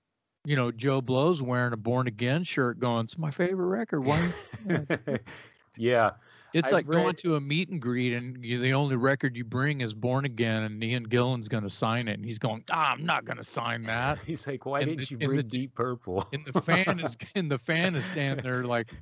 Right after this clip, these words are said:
Speaker 2: <laughs> Dude.
Speaker 1: "Uh,
Speaker 2: <laughs>
Speaker 1: wow."
Speaker 2: Yeah.
Speaker 1: Right? It, it was, it kinda like that, but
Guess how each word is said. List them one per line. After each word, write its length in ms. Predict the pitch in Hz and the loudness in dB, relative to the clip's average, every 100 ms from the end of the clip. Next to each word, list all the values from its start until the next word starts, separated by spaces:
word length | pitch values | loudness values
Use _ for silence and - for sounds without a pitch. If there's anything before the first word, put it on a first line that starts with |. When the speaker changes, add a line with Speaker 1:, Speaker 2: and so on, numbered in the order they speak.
| - _ | -20 _
Speaker 2:
<laughs> 340 | _ _ _ - | _ _ _ -6
Dude. 100 | 156 | 0
Speaker 1:
"Uh, 1080 | 117 117 117 113 113 110 107 107 107 107 - - - | 2 4 2 0 0 -2 -2 0 0 0 -4 -6 -12
Speaker 2:
<laughs> 240 | _ - | _ -6
Speaker 1:
wow." 600 | 113 127 185 151 95 92 _ _ _ _ - | 0 4 4 4 0 -12 _ _ _ _ -2
Speaker 2:
Yeah. 200 | 113 104 | 2 2
Speaker 1:
Right? 180 | 151 - _ - | 2 -2 _ -14
It, 160 | 156 | -12
it 60 | 170 | -8
was, 200 | 160 - | -8 -6
it 160 | 160 139 | -10 -8
kinda 220 | 190 185 | -6 -4
like 220 | 160 139 | -6 -6
that, 280 | 127 127 117 | -4 -4 -4
but 180 | 135 | -6